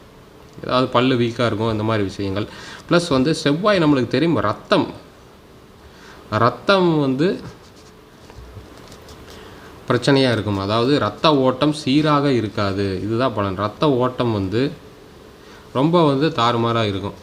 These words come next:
இந்த, அஹ், செவ்வாய் ராகு காம்பினேஷன் இவங்களுக்கு வந்து ஹார்ட் அட்டாக் வரக்கு வாய்ப்பு இருக்கு. இல்ல ரத்தம் வந்து உறையும் தன்மை, ரத்தம் வந்து,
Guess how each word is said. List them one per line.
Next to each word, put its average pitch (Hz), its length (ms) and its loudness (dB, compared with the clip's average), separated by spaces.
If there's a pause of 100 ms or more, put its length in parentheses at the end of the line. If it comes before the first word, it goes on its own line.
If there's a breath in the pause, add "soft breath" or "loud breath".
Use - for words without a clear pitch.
இந்த, 104 240 -2 (920 loud breath)
அஹ், 101 800 0 (280)
செவ்வாய் 120 380 0
ராகு 113 260 0
காம்பினேஷன் 107 480 -2
இவங்களுக்கு 120 300 0
வந்து 117 300 -2
ஹார்ட் 113 260 0
அட்டாக் 107 300 -4
வரக்கு 98 220 -4
வாய்ப்பு 98 280 -4
இருக்கு. 101 300 -2
இல்ல 104 200 0
ரத்தம் 127 380 0
வந்து 113 400 0
உறையும் 123 540 0
தன்மை, 104 480 -2 (120)
ரத்தம் 107 380 -4
வந்து, 117 380 0